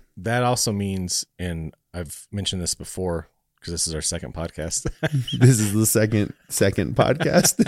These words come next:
Speaker 2: <laughs>
Speaker 1: Oh, man. We won't get into that.
Speaker 2: We're not gonna get into that 'cause
Speaker 1: But
Speaker 2: it's embarrassing.
Speaker 1: <laughs> But part of, part of manning up is also admitting fault. So if you,
Speaker 2: Mm-hmm.
Speaker 1: if you are in the wrong, it's being able to be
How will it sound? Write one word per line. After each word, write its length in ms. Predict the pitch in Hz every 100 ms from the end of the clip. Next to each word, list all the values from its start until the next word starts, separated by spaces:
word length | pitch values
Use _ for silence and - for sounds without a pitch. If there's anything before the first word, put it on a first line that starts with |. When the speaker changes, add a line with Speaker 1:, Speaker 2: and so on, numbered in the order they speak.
| -
Speaker 2:
<laughs> 400 | 165 151 160 123
Speaker 1:
Oh, 380 | 123 107 104 101
man. 280 | 90 90 85 _ _ - -
We 140 | 104
won't 180 | 92 92
get 120 | 80
into 180 | 78 71
that. 160 | 62 -
Speaker 2:
We're 140 | 101 90
not 180 | 139 90
gonna 160 | 87
get 160 | 87 87
into 200 | 87 82
that 200 | 80 85
'cause 220 | 131 -
Speaker 1:
But 60 | -
Speaker 2:
it's 100 | 85
embarrassing. 640 | 82 78 76 - 67 95 - -
Speaker 1:
<laughs> 80 | - - - - -
But 360 | 117 113 -
part 260 | - 139 139
of, 240 | 117 92 92 - -
part 260 | 143 147
of 120 | 135 101
manning 460 | 107 110 104 98
up 240 | 98 87 - - -
is 160 | 104 95
also 720 | 101 101 98 95 90 76 73 _ _ _ _
admitting 600 | 92 82 98 98 90 80 - _
fault. 460 | - 117 92 - -
So 300 | - 95 90
if 160 | 90 104
you, 60 |
Speaker 2:
Mm-hmm. 360 | 92 90 87 110
Speaker 1:
if 160 | 107
you 160 | 107 101
are 220 | 110 117
in 100 | 113
the 100 | 101
wrong, 440 | 98 92 85 82 85
it's 260 | 80 - - - - _
being 200 | - 110
able 260 | 107 104 98
to 200 | - 98
be 420 | 90 95 90 85